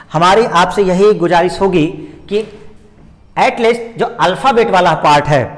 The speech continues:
आप इसको complete कर लीजिए। place value, विपरीत find out करना रटा होना चाहिए, क्योंकि इस पे coding decoding भी बन जाएगा, एनालॉजी भी बन जाएगी, alphabetical series बन जाएगा,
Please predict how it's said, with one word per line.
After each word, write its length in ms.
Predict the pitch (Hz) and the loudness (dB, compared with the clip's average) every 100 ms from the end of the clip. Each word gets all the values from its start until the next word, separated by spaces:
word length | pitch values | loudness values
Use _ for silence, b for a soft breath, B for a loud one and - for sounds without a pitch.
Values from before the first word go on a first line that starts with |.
| - - | -18 -4
आप 180 | 160 170 | -2 -2
इसको 160 | 196 208 | -4 -2
complete 400 | 180 160 233 - | -2 -2 -2 0
कर 80 | 220 | 2
लीजिए। 360 | 190 180 156 - - B B B - - | 2 2 0 -2 -6 B B B -10 0
place 300 | 190 233 - | 2 2 2
value, 300 | 196 175 175 180 - | 2 2 2 -2 -4
विपरीत 400 | 139 156 175 220 | -4 -2 0 0
find 200 | 190 180 | 0 0
out 140 | 180 180 | 0 0
करना 600 | 175 170 151 - - - | -2 0 -2 -4 -14 -8
रटा 300 | 143 185 185 | -4 -2 0
होना 220 | 226 190 180 | 0 0 -2
चाहिए, 360 | 180 196 143 151 - - - - b - | -2 0 0 -2 -10 -18 -20 -20 b -8
क्योंकि 200 | - 254 | -4 -2
इस 120 | 220 - | -2 -4
पे 220 | - 202 175 196 - - | -2 0 0 -4 -12 0
coding 240 | 175 190 | 2 2
decoding 340 | 196 190 190 190 | 2 2 2 2
भी 80 | 196 | 2
बन 160 | 190 | 2
जाएगा, 320 | 190 185 190 190 - - B B B _ - | 2 2 2 -2 -10 -20 B B B _ -4
एनालॉजी 440 | 175 170 160 160 | 0 2 2 2
भी 80 | 202 | 2
बन 180 | 190 190 | 2 2
जाएगी, 340 | 190 185 185 190 - B B B | 2 2 0 -4 -8 B B B
alphabetical 580 | - - 202 160 165 220 | -2 0 2 2 0 0
series 280 | 196 180 190 | 0 0 0
बन 160 | 185 185 | 0 2
जाएगा, 360 | 185 185 190 | 2 4 2